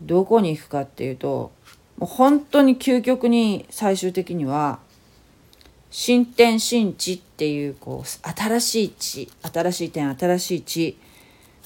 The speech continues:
の世界に、えー、行くんですけれども、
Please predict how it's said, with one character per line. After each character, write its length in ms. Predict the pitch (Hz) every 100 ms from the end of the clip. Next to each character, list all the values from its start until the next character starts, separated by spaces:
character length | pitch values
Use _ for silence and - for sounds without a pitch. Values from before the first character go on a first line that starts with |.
| -
の 80 |
世 200 | 214 254
界 340 | 247 233 185 170
に、 360 | 196 214 156 - _ _ _ _ _ _ _ _ _ -
え 40 |
ー、 380 | 151 - - -
行 140 | - 165
く 140 | 185
ん 60 | 156
で 100 | 135
す 120 | -
け 120 | -
れ 80 | 131
ど 100 | 127
も、 300 | 139 151 131